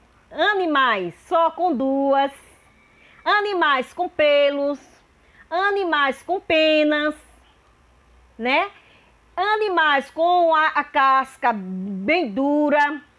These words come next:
né? E outros, e outros, e outros por aí. Existem vários animais e os animais, eles são diferentes, mas todos são animais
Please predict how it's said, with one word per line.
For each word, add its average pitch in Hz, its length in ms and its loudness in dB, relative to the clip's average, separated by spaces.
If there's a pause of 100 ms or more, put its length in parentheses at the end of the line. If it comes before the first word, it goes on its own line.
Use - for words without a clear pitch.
(880)
né? 277 360 -2 (520)
E 427 420 2
outros, 339 640 0
e 453 160 0
outros, 311 400 0
e 415 100 -2
outros 269 340 0
por 311 180 0
aí. 254 340 -2 (160)
Existem 415 560 -4 (220)
vários 254 580 0
animais 339 880 0 (380)
e 427 200 -4
os 311 180 0
animais, 285 520 0
eles 427 260 -4
são 523 340 -4
diferentes, 339 720 -4 (280)
mas 359 300 -2
todos 320 460 0
são 359 340 -4
animais 554 960 -4